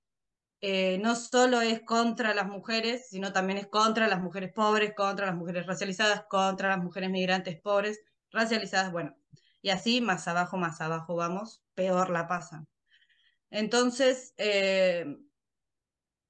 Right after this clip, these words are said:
mi reflexión es, eh, básicamente que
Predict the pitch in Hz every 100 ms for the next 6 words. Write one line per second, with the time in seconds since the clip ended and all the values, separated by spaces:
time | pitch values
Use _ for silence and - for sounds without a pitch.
0 | _ _ _ _ - 202 202 208 202 214
1 | 208 277 294 294 262 247 - - _ -
2 | 190 185 170 160 160 - - - _ _
3 | _ _ _ _ _ _ _ _ - 180
4 | 190 175 170 185 185 175 165 151 - -